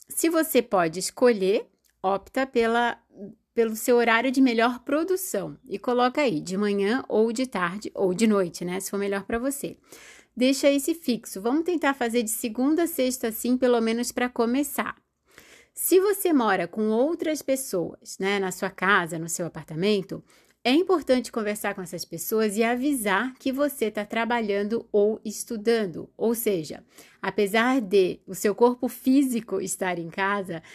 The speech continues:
essas pessoas não podem interromper. Tem que ficar bem claro, tá? Algumas pessoas usam até plaquinhas, sabe, de "não perturbe", pra colocar no escritório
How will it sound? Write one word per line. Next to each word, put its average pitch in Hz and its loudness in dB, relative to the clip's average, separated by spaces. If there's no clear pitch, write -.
essas 208 0
pessoas 220 2
não 240 2
podem 214 2
interromper. 226 0
Tem 254 4
que 254 -4
ficar 269 0
bem 208 0
claro, 160 -2
tá? 208 -2
Algumas 247 2
pessoas 247 2
usam 226 0
até 214 -2
plaquinhas, 254 2
sabe, 208 -2
de 196 -6
"não 214 0
perturbe", 202 0
pra 185 -8
colocar 196 -4
no 202 -6
escritório 185 2